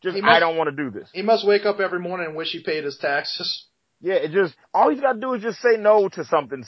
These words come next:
Speaker 1: once, once in a while. Just
Speaker 2: Well,
Speaker 1: like,
Speaker 2: you
Speaker 1: "You know what? This is a bad idea and I don't wanna do it."
Speaker 2: Well, you know he's, he's contractually obligated to do all those shitty movies, right? 'Cause he, he had, he was like Wesley Snipes. He didn't pay his taxes, and I think the,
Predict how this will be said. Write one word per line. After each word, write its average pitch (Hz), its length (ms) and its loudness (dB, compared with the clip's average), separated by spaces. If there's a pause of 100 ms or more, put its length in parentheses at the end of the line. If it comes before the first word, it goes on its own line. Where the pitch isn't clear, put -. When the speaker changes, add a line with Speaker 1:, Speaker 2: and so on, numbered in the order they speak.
Speaker 1:
once, 139 300 -2
once 139 300 -4
in 139 80 -8
a 127 60 -4
while. 117 200 4
Just 226 120 -4
Speaker 2:
Well, - 40 -2
Speaker 1:
like, 135 100 2
Speaker 2:
you 135 60 -4
Speaker 1:
"You 170 40 -10
know 196 140 6
what? 214 220 6 (240)
This 185 160 2
is 180 120 -4
a 175 60 2
bad 160 280 6
idea 151 500 6
and 139 160 0
I 143 100 2
don't 143 120 0
wanna 143 180 -4
do 160 120 -4
it." 113 80 -6 (200)
Speaker 2:
Well, 208 160 4
you 240 120 0
know 269 200 4
he's, 208 280 -4
he's 190 200 -10
contractually 202 720 -4
obligated 151 560 0
to 147 60 -14
do 160 80 -4
all 143 120 0
those 131 220 -6
shitty 135 160 -10
movies, 131 340 -6
right? 135 260 -6 (440)
'Cause - 140 -8
he, 220 140 -4
he 233 260 0
had, 269 420 2
he 233 200 -6
was 269 180 -6
like 214 220 4
Wesley 202 320 0
Snipes. 220 320 -4
He 202 80 -6
didn't 208 220 -4
pay 196 140 -2
his 151 120 -6
taxes, 202 480 -6
and 147 100 -10
I 143 160 -4
think 196 220 -8
the, 131 260 0